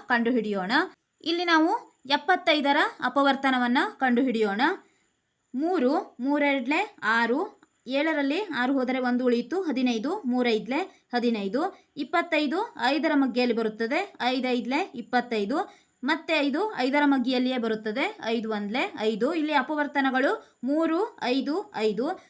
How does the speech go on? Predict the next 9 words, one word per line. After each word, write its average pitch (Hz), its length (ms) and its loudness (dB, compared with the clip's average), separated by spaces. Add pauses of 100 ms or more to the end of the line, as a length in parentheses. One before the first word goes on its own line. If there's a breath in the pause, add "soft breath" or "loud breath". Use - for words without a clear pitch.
(180)
ಅರವತ್ತೊಂಬತ್ತರ 330 600 2 (120)
ಅಪವರ್ತನವನ್ನು 262 720 0 (160)
ಕಂಡುಹಿಡಿಯೋಣ. 233 540 2 (320)
ಅರವತ್ತೊಂಬತ್ತು 294 640 0
ಇದು 320 120 0 (400 loud breath)
ಬೆಸ 302 160 0 (120)
ಸಂಖ್ಯೆಯಾಗಿದೆ, 277 580 2
ಆದ್ದರಿಂದ 247 380 0 (100)
ಇದು 277 120 -2